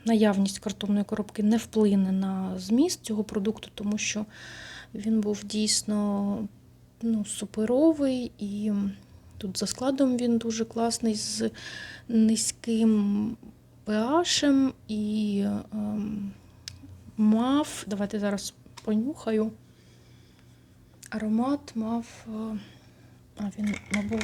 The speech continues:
мабуть, вже тут, ага, заклеєний. Давайте будемо дивитися. Мав аромат чайного дерева. Це не всім подобалося,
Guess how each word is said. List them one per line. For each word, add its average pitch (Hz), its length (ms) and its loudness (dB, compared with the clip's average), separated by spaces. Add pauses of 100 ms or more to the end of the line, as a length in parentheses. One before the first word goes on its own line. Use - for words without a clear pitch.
(120)
мабуть, 214 580 -6
вже 220 140 -6
тут, - 640 -8
ага, 185 240 -6 (220)
заклеєний. - 720 -14
Давайте 214 320 -12
будемо 208 440 -4 (800)
дивитися. 208 420 -2
Мав 269 280 4
аромат 226 640 4 (1000)
чайного 226 380 4
дерева. 202 400 -2 (920)
Це 311 280 6
не 277 120 10
всім 247 400 4
подобалося, 233 1000 4